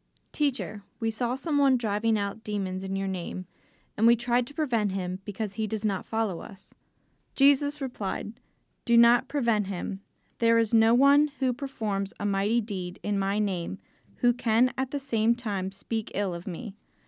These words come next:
For whoever is not against us is for us. Anyone who gives you a cup of water to drink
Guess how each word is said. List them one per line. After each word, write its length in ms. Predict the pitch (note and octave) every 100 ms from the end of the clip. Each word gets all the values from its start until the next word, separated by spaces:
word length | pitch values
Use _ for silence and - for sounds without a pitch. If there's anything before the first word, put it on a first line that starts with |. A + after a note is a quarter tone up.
| _ _ _
For 340 | - B3 B3 A#3+
whoever 580 | A#3+ A#3 A#3+ D4+ E4 -
is 180 | A#3+ A#3
not 300 | A3+ G#3+ -
against 460 | A#3+ A3 G#3 G#3+ F#3+
us 320 | F3+ F#3+ -
is 200 | - G#3+
for 260 | - A3 F#3+
us. 340 | - G#3+ - _ _ _ _ _ _ _ _
Anyone 500 | - A#3 C4+ D4 C#4+
who 180 | A#3+ C4
gives 340 | A3+ A3+ G#3 G#3+
you 160 | G3
a 80 | -
cup 240 | - A3 B3
of 160 | B3
water 300 | A3+ G#3+ G#3+
to 160 | A3 A#3+
drink 480 | G#3+ G#3 F3+ F#3+